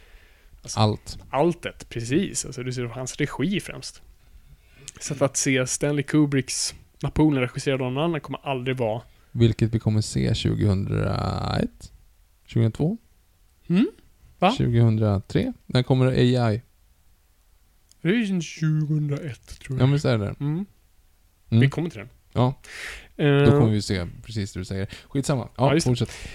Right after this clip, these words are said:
Speaker 1: Ehm, ja, nej, men så, så att han, han överger, överger det helt enkelt. Och, ehm,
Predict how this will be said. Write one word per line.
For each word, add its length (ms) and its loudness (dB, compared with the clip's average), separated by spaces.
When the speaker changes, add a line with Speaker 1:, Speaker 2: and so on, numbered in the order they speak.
Speaker 1:
Ehm, 440 -4
ja, 320 8
nej, 140 6
men 100 6
så, 200 2
så 120 -4
att 80 -8
han, 300 0
han 200 -2
överger, 580 4
överger 360 2
det 80 0
helt 240 -6
enkelt. 320 -10
Och, 380 4
ehm, 440 8